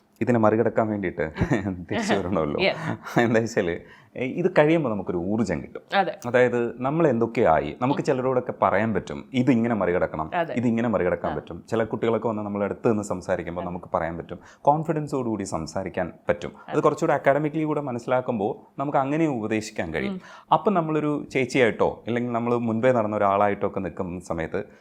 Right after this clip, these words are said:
Speaker 1: ഒരു തരത്തിലൊരു പ്രൗഡ് തോന്നില്ലേ? ഇങ്ങനെ ഒരു, ഏ,
Speaker 2: Very
Speaker 1: സിറ്റുവേഷൻ.
Speaker 2: proud.
Speaker 1: ആ.
Speaker 2: I am very proud. ഞാൻ അതിനെ വളരെ സ്ട്രോങ് ആയിട്ട് മറികടന്നു.
Speaker 1: ഉം.
Speaker 2: ഏഹ്, ഇന്നും ഞാൻ ബ്രേക്ക് ഡൗൺ ആവാറുണ്ട്. ഇപ്പൊ I broke down, of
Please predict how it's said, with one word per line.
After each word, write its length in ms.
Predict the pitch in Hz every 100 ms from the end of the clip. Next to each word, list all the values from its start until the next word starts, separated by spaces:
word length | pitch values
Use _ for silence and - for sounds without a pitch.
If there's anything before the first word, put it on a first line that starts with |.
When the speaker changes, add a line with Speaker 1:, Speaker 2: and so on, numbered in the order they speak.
| _ _ _ -
Speaker 1:
ഒരു 160 | 175 214
തരത്തിലൊരു 440 | 202 180 165 143
പ്രൗഡ് 400 | - 98 92 98
തോന്നില്ലേ? 440 | 78 76 65 71 - _ -
ഇങ്ങനെ 260 | 135 139 123
ഒരു, 300 | 120 117 - -
ഏ, 160 | 110 -
Speaker 2:
Very 340 | 147 226 277
Speaker 1:
സിറ്റുവേഷൻ. 420 | - 110 98 -
Speaker 2:
proud. 140 | - 95
Speaker 1:
ആ. 320 | 82 - _ 190 214
Speaker 2:
I 60 | 262
am 100 | 202
very 240 | 165 180
proud. 380 | 254 - - - _ _ _ _ _ _
ഞാൻ 180 | 196 208
അതിനെ 240 | 226 226 240
വളരെ 720 | 214 202 214 233 254 269 -
സ്ട്രോങ് 420 | - 214 180 208
ആയിട്ട് 220 | 226 233
മറികടന്നു. 500 | 254 208 202 202 208 262 _ _
Speaker 1:
ഉം. 240 | 98 69 69 -
Speaker 2:
ഏഹ്, 400 | - 170 175 208 -
ഇന്നും 380 | 240 302 359 359 -
ഞാൻ 280 | 277 392 311
ബ്രേക്ക് 220 | 277 240
ഡൗൺ 220 | 302 311
ആവാറുണ്ട്. 240 | 240 208
ഇപ്പൊ 280 | 240 311 302 - 269
I 40 |
broke 240 | 247 269 240
down, 200 | 190 131
of 200 | 143